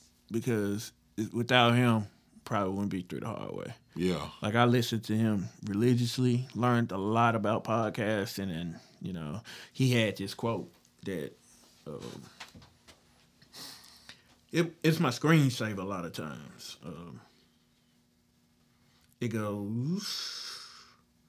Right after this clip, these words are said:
Speaker 1: "Dream those dreams. No, dream those dreams, then man up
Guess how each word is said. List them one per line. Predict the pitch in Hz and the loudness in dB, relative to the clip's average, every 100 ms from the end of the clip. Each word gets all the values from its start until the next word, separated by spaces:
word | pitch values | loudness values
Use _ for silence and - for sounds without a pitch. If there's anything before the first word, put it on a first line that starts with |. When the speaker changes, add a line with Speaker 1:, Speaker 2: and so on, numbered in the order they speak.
| _ _ _ _ _ _ _ _ _ _ _ _ _ _ _ - - _ 127 | _ _ _ _ _ _ _ _ _ _ _ _ _ _ _ -20 -20 _ 2
Speaker 1:
"Dream | 127 156 147 | 8 10 10
those | 131 123 113 | 10 8 6
dreams. | 127 123 110 98 92 - - - _ _ - | 6 8 6 4 -6 -12 -14 -14 _ _ 0
No, | 127 120 | 4 4
dream | 110 190 214 | 10 10 12
those | 190 | 12
dreams, | 165 160 156 147 | 10 10 10 10
then | 139 | 8
man | 135 135 | 8 8
up | 135 127 | 6 4